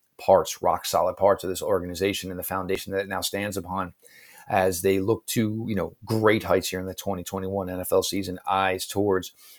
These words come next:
playing in an A F C championship game, perhaps, maybe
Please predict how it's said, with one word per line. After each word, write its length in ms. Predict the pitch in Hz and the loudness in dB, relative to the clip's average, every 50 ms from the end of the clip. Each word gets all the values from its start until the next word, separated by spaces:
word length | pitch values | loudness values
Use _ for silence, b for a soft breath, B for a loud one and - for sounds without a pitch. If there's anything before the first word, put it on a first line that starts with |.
| b b | b b
playing 260 | - - 104 95 95 | -2 0 2 2 2
in 40 | 95 | 2
an 100 | 95 90 | 2 2
A 100 | 92 98 | 0 0
F 80 | 95 - | 0 -2
C 120 | - 104 | -4 -6
championship 540 | 95 - 92 92 85 87 85 - - - - | -6 -6 -6 -6 -6 -8 -10 -10 -12 -10 -10
game, 300 | - 95 92 90 87 - _ _ _ _ _ _ _ _ - | -8 -8 -8 -10 -12 -16 _ _ _ _ _ _ _ _ -12
perhaps, 540 | - 90 85 87 101 - - - - - _ _ - | -6 -2 0 2 2 2 -2 -6 -8 -12 _ _ -10
maybe 360 | - 87 92 101 101 95 - | -4 -2 0 0 0 -2 -2